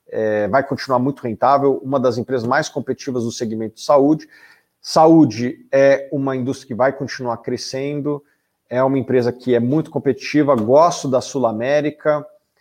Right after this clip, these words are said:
é, obviamente que também gosto de outras empresas, né? O, a gente já indicou a, a Pivida, que não concorre muito com a Sul América,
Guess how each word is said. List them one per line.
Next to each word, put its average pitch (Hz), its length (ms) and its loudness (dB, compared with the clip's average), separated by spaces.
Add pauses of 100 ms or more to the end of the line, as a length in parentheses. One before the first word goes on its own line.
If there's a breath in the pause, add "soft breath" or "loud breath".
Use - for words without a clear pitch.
(160)
é, 117 120 -2
obviamente 120 460 0
que - 60 -20
também 120 240 -4
gosto 117 260 2
de 127 60 0
outras 117 300 -4
empresas, 117 580 -2
né? 123 160 -2
O, 110 280 0
a 98 40 -4
gente 110 220 -10
já 120 80 -4
indicou 117 340 -2
a, 107 180 4
a 113 180 -6
Pivida, 120 560 0
que - 200 -6
não 254 300 -6
concorre 160 580 2
muito 147 300 -4
com - 100 0
a 117 60 2
Sul - 180 -4
América, 139 380 -2